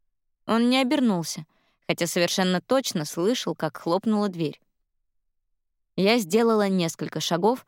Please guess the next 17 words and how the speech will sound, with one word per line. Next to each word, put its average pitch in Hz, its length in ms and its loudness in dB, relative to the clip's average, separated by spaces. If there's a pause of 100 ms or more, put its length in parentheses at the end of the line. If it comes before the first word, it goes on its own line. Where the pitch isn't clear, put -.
(260)
и 180 80 2
остановилась 180 680 0
рядом 170 240 0
с - 160 -6
ним. 151 240 -4 (1080)
Краем 185 320 4
глаза 196 300 2
я 180 160 2
видела, 185 460 -2 (260)
что - 180 -2
его 180 160 2
взгляд 190 400 0
направлен 190 540 2
вдаль, 180 380 -2 (500)
какой-то 196 380 0
непривычно 190 640 0
серьезный 170 760 0